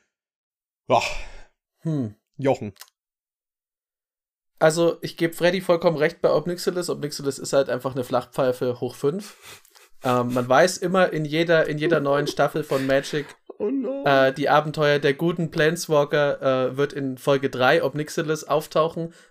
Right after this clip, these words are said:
Speaker 2: und auf einfach einer Wasserpfütze ausrutschen und dabei aus
Speaker 1: Verliert das
Speaker 2: Versehen
Speaker 1: halt Spark.
Speaker 2: wegplaneswalken.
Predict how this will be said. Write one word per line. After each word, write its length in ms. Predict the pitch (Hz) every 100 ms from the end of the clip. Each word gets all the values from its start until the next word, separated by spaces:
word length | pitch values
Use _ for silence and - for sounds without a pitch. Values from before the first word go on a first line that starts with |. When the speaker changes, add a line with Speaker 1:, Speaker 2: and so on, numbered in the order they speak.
| -
Speaker 2:
und 260 | 151 151 _ _ _ _ _ _ -
auf 260 | 143 - -
einfach 420 | 156 160 - 160
einer 160 | 147 135
Wasserpfütze 720 | 165 220 208 170 170 180 -
ausrutschen 760 | 170 190 190 185 - 196 240 _ _ - - _ _ _ _ -
und 280 | 147 143
dabei 380 | 156 156 160 160
aus 100 | 165
Speaker 1:
Verliert 200 | 185 151
das 80 | 139
Speaker 2:
Versehen 120 | 139
Speaker 1:
halt 100 | 131
Spark. 160 | - 107
Speaker 2:
wegplaneswalken. 840 | 190 196 202 185 180 185 190 196